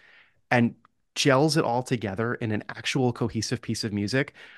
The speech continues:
Like, I, I'm pretty sure Christopher Nolan's head exploded when he heard it for the first time. There's, there's got to be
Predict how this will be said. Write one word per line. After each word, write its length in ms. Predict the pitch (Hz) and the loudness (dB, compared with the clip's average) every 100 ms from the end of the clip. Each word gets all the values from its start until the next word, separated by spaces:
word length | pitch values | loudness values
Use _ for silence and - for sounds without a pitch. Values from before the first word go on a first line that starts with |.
| - | -2
Like, 140 | 151 | 2
I, 140 | 175 160 | 2 4
I'm 140 | 147 151 | 4 4
pretty 320 | - 190 190 | 2 4 4
sure 300 | - 170 156 | 2 0 -2
Christopher 380 | - 147 - 131 | -2 -4 -2 0
Nolan's 300 | 117 113 104 | 2 2 0
head 260 | - 110 | -4 -4
exploded 720 | 104 - - 107 95 107 - | -2 -4 -4 -4 -6 -6 -8
when 100 | 104 | -6
he 60 | 101 | -6
heard 200 | 98 101 | -6 -8
it 80 | - | -8
for 120 | - | -12
the 80 | - | -12
first 260 | - - | -12 -12
time. 320 | - 101 - - | -10 -8 -8 -2
There's, 260 | 135 131 - - | 0 0 -4 -2
there's 260 | 143 135 110 | 0 0 -2
got 380 | 104 131 170 | 0 2 2
to 120 | - 147 | -2 -4
be 420 | 110 104 98 | -2 -4 -6